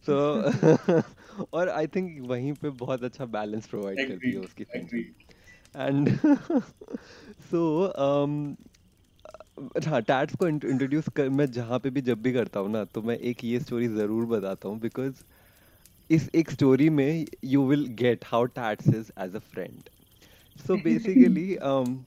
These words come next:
Speaker 1: हाँ, Tats is a friend जो कि बहुत help करता है। Like, he is a very helping friend and बहुत अच्छा friend है उस मामले में। Um, ऐसे ही एक बार हुआ कि, um, हमें internship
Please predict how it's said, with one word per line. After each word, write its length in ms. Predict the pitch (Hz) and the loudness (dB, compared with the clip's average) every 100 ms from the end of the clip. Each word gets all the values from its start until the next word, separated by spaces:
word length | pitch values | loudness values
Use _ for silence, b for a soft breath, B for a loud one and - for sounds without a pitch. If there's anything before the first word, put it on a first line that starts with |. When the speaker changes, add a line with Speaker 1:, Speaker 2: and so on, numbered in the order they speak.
| - | -10
Speaker 1:
हाँ, 120 | 143 - _ 160 | -12 -12 _ -4
Tats 320 | 151 180 - - - _ _ _ - | -4 -2 2 2 0 _ _ _ -6
is 80 | 139 | -6
a 60 | 160 | -6
friend 240 | 135 131 | -4 -2
जो 200 | 147 139 | -2 -4
कि 140 | - | -6
बहुत 380 | 139 - 104 117 - | -8 -8 -6 -6 -4
help 200 | 110 101 | -6 -6
करता 320 | - 87 - | -8 -14 -14
है। 120 | 80 69 - - | -16 -16 -20 -8
Like, 300 | 113 139 - - _ _ _ 135 | -4 -4 -4 -20 _ _ _ -4
he 160 | 147 | 0
is 60 | 151 | 0
a 100 | 156 | 0
very 400 | 113 120 127 135 | 2 2 4 2
helping 320 | 120 - 117 110 | 0 0 0 0
friend 360 | 104 95 92 - | -2 -2 -4 -2
and 300 | 117 120 117 107 - | 0 2 -2 -6 -4
बहुत 280 | 110 120 113 | 2 4 2
अच्छा 260 | 104 - | 0 -2
friend 300 | 107 101 92 | -4 -4 -2
है 60 | 98 | -4
उस 180 | 110 104 | -4 -4
मामले 320 | 90 90 90 | -4 -4 -4
में। 140 | 104 156 _ B B B B B - | -4 -6 _ B B B B B 0
Um, 540 | 127 127 127 127 131 - - - 139 | 4 6 6 4 -2 -6 -18 -2 2
ऐसे 240 | 143 175 | 4 4
ही 80 | 170 | 4
एक 180 | 151 127 | 2 2
बार 160 | 127 | 2
हुआ 280 | 120 107 147 - - | 2 0 -2 -8 -10
कि, 360 | 120 127 131 127 | -4 0 2 4
um, 460 | 123 123 123 127 113 | 4 4 0 -4 -4
हमें 240 | 131 131 147 | -2 2 2
internship 460 | 143 120 117 135 | 2 0 0 -2